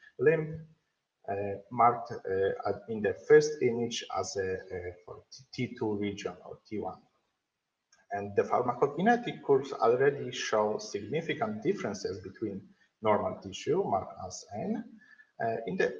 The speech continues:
or in the transition section between normal and tumor tissue, the T one area, and in the tumor center.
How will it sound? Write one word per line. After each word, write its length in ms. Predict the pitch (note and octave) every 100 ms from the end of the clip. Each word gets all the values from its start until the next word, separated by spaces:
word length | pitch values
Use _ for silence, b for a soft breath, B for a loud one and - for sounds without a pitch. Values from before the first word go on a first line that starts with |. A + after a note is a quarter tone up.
| - -
or 240 | A2 -
in 100 | A2+
the 260 | G#2 G2+ - -
transition 540 | G2 G2+ A2+ - F#3
section 460 | - F#3+ - G3+ G3+
between 420 | C3+ - F#2+ F2+
normal 380 | G2+ G2+ E2+ -
and 100 | - -
tumor 340 | F3+ G3+ G3 G3
tissue, 360 | F#3 - E3+ - - - G#2+
the 120 | F#2 -
T 120 | - G#2
one 200 | F#2+ F#2+ G#2+
area, 440 | C3 G3 G3+ F#3+ - - _ _ _ _ _
and 240 | - F#3 - - _ _ _
in 140 | A2+ A2+
the 160 | G#2 -
tumor 260 | A#2 G#2
center. 420 | F#2+ - F#2+ -